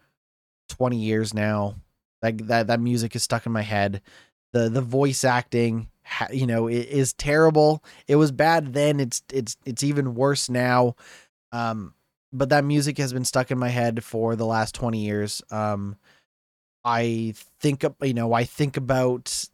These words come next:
that game more than I probably should, and, and that's why I'm really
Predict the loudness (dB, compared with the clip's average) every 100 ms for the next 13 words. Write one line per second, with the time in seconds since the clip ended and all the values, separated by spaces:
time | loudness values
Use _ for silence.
0 | -16 -2 0 0 -2 -2 -2 -2 -4 -6
1 | -10 _ _ _ _ _ _ _ _ _
2 | 0 4 6 6 4 2 2 -2 -6 -10
3 | -4 -4 -4 _ _ 0 0 0 -4 -4
4 | -4 0 2 2 0 -4 -2 0 0 2
5 | 2 0 -2 0 2 2 -2